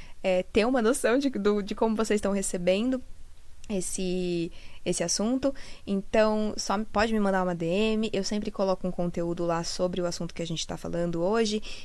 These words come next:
Pode comentar lá, eu vou ver, a gente troca mais. É, eu vou adorar saber como é que vocês estão recebendo esses assuntos, como vocês estão recebendo a nossa conexão por aqui.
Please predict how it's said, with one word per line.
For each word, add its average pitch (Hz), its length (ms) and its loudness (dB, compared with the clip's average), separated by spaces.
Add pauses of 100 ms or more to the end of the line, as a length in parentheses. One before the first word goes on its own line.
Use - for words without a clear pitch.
(100)
Pode 202 220 4
comentar 190 520 0
lá, 190 300 2
eu 180 140 0
vou 170 160 -4
ver, 170 320 2
a 190 40 2
gente 175 280 -2
troca 190 400 -2
mais. 202 500 -2 (540)
É, 185 320 6
eu 190 60 4
vou 208 140 4
adorar 220 420 2
saber 185 320 -2
como 190 200 0
é 185 60 0
que - 80 -8
vocês 190 240 -4
estão 185 160 -4
recebendo 180 560 -2
esses 190 280 -2
assuntos, 180 480 -4
como 180 200 -4
vocês 180 260 -6
estão 185 140 -2
recebendo 180 380 -2
a 180 60 -2
nossa 180 200 -4
conexão 175 460 -4
por 170 160 -4
aqui. 208 320 -2